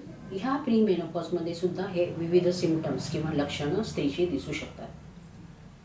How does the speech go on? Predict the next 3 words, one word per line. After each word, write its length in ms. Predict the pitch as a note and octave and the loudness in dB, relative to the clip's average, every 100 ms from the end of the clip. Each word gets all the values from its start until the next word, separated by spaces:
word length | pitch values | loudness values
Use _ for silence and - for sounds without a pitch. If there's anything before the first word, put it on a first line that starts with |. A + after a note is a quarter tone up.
| - - - - - - - - - - | -20 -20 -20 -20 -20 -20 -18 -18 -10 -4
तर, 60 | B3 | -2
अ, 480 | A#3+ - A3 G3+ F3+ - G3 | 0 2 4 4 2 4 4
रजनिवृत्तीमध्ये, 1080 | G3 C4+ C4+ A#3+ A3 - G#3+ G3+ G3 G3+ | 6 8 8 6 4 4 2 2 2 -2